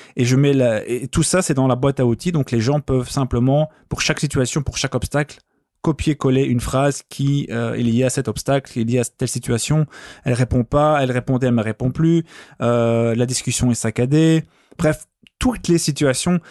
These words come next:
et, si, et même les obstacles sont traités là-dedans. Donc, euh, si, si honnêtement, il y a quelque chose qui n'est pas traité dans la drague en ligne, euh, bah, écoute, écris-le nous.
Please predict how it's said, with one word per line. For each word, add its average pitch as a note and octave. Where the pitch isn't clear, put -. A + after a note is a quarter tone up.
et, C#3
si, -
et -
même D#3+
les C#3+
obstacles D#3+
sont -
traités C#3
là-dedans. A2+
Donc, G#2+
euh, B2
si, -
si -
honnêtement, F3+
il D#3+
y C3+
a A#2+
quelque C#3
chose D#3
qui C#3+
n'est B2
pas E3
traité C#3+
dans C#3
la B2
drague A2+
en A2
ligne, D#3
euh, G#2+
bah, -
écoute, -
écris-le C#3+
nous. D3